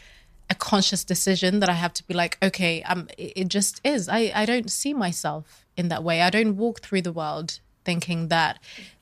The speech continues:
my skin color is a burden. I know that there are things that I might experience because of it. I'm very aware of that. I don't ignore that. But I don't see that as the only truth or the only side of the coin. So it's always been quite easy for me to say that. And a few years ago,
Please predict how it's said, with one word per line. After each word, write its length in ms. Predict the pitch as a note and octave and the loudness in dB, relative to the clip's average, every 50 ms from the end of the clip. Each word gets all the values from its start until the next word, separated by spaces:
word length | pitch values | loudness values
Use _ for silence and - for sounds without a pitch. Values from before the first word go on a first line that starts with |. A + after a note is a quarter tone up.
| - | -4
my 320 | - F3+ F3+ F3 F3 E3+ E3+ | 2 4 6 6 6 6 4
skin 380 | E3 - - - - F#3 F3+ | 2 2 0 2 2 0 0
color 280 | E3+ - F#3 F3 E3 - | 0 -2 -2 -2 -2 -2
is 140 | - E3+ D#3 | -4 -4 -4
a 40 | E3 | -4
burden. 500 | D3+ - D#3+ D#3+ D#3 - D3+ D3 D#3+ E3 - | 0 2 2 0 0 -2 -6 -8 -8 -4 -2
I 120 | G3 G#3 | 0 0
know 200 | A3 A#3 B3+ C4+ B3 | 2 2 2 0 2
that 180 | A3 G#3 G3 - | 2 2 2 4
there 120 | F#3+ E3 | 2 4
are 140 | F#3 G3+ G#3 | 4 2 2
things 280 | G3+ - F#3+ F#3 E3 | 0 -2 -2 -2 -2
that 120 | - F3+ F3 | -2 -2 -2
I 40 | F3 | 0
might 280 | F3 F3 F3 E3 - | 0 0 0 0 -2
experience 500 | F3+ - - - - F#3 F#3 F#3 F3 - | -6 -8 -8 -2 2 2 2 4 2 -2
because 380 | - - F3 - - B3+ B3+ B3 | -4 -6 -6 0 2 2 2 2
of 140 | G3+ - - | -2 0 0
it. 120 | F3+ - - | 0 0 2
I'm 120 | F#3+ G3+ | 0 0
very 360 | E3+ F3 G#3+ B3 C#4 C#4+ B3 | 2 4 4 4 4 4 2
aware 320 | F#3+ F3+ F3 E3+ D#3+ D3+ D#3+ | 2 2 0 0 -2 -2 -4
of 100 | D#3+ - | -8 -4
that. 140 | E3 E3+ F#3+ | -2 0 0
I 120 | G#3 A#3 | 2 0
don't 220 | G#3+ A3 G#3 G3 - | 0 0 -2 -2 -2
ignore 320 | F3+ E3+ E3 E3+ E3 E3 D#3 | -6 -8 -8 -8 -8 -8 -6
that. 280 | - - G3+ G#3+ - - - - - - - - - _ _ _ _ - | -2 -2 -2 -2 -2 -8 -20 -20 -20 -18 -20 -20 -20 _ _ _ _ 0
But 100 | G3+ G#3 | 4 6
I 100 | G#3 G3+ | 6 6
don't 440 | F#3+ G3+ G#3 G#3 G#3 G3+ F3 - - _ _ _ _ _ _ _ | 6 6 6 4 4 4 0 -4 -10 _ _ _ _ _ _ _
see 340 | - - - - A3+ G#3+ G#3+ | -4 -2 0 2 4 4 4
that 360 | G3 F#3 F3+ E3+ E3 E3 - _ - | 6 4 4 4 4 0 -4 _ -2
as 480 | F3 E3+ F3 F3 E3+ D#3 - - - _ _ - | 0 0 2 0 0 -2 -6 -8 -10 _ _ -6
the 180 | F3+ E3 - - | -6 -4 0 2
only 240 | F#3+ F#3 F#3 F#3 F3+ | 4 4 4 2 0
truth 560 | F3 - - G3 F3 D#3 D#3 - _ - - _ - | 0 0 0 0 0 -2 -4 -8 _ -20 -20 _ -4
or 180 | F3+ F3 F3 | -2 -2 0
the 180 | E3+ - - F3 | 0 -2 0 0
only 160 | F3+ F3 F3 | 0 0 0
side 280 | E3 - - F3 E3+ E3 | -2 0 0 0 0 0
of 80 | D#3+ - | 0 -4
the 80 | E3+ D#3 | -8 -12
coin. 460 | - - F3 E3 D#3+ D#3 D#3 D#3+ E3+ _ _ - - - - - _ | -6 -6 -4 -4 -4 -4 -6 -10 -12 _ _ -20 -20 -20 -20 -20 _
So 180 | - - G#3+ G3+ | -2 2 4 4
it's 160 | G3 G3 A#3 | 4 4 4
always 220 | A#3+ C4 A#3+ G3 | 4 6 4 4
been 180 | - G3+ G3 F#3+ | 4 2 2 2
quite 260 | - - G#3 F#3 E3 - | 0 0 -2 -2 0 0
easy 260 | G3+ G#3 F3+ F#3 E3+ | 0 -2 0 -2 -6
for 140 | - - F3 | -6 -4 -4
me 120 | E3 E3 | -4 -2
to 80 | - - | -2 -2
say 160 | - F3+ E3+ | 0 0 0
that. 180 | E3 E3 D#3+ - | 0 0 -2 0
And 100 | - A#3+ | 0 -2
a 60 | C4+ | -2
few 240 | A#3+ - - D#4 D#4+ | -2 -4 -2 0 2
years 240 | D#4 C#4+ C4 G#3+ G3+ | 4 4 4 4 2
ago, 360 | G3+ G3 G3 F3+ F3 F3 E3+ | 2 2 4 4 4 2 2